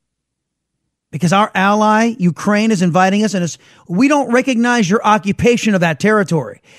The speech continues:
If you're still there when we get there, we expect to be welcomed with open, open arms. And we're gonna bring some weapons in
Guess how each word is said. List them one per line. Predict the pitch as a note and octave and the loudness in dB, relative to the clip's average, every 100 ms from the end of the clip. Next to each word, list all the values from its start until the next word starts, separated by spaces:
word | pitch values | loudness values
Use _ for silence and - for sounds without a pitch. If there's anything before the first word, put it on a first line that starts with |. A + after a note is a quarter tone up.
| - | -8
If | G#3 F#3 G3+ | -4 -2 2
you're | D4 D#4+ | 2 0
still | - D#4+ E4+ D#4+ | -2 0 2 2
there | A#3+ D#4+ D#4 | 2 2 2
when | B3 B3 | 2 2
we | C4 | 0
get | F#3 C#4+ D4+ | 2 0 2
there, | G3 D3 C3 C3 _ _ _ _ _ _ _ | 0 0 -4 -8 _ _ _ _ _ _ _
we | E3 B3+ | -2 0
expect | C4+ - - C#4 - | 0 -4 -4 -4 -2
to | A#3+ | -2
be | B3 | 0
welcomed | A3+ C4 - A#3 | 2 0 0 0
with | A3 | 2
open, | A#3+ G3+ G#3+ - | 2 0 -4 0
open | A3+ G#3+ G3 | 0 2 0
arms. | A3+ D3 - - _ - - | 2 -2 -6 -20 _ -20 -8
And | A3 B3 | -2 0
we're | B3 | 0
gonna | A#3+ | 0
bring | F#3+ C#4 C4+ | 0 0 0
some | B3 A#3+ - | 0 0 0
weapons | C4 D#4 B3+ G3 D#3 | 0 2 2 0 0
in | B2+ B2+ | -2 -8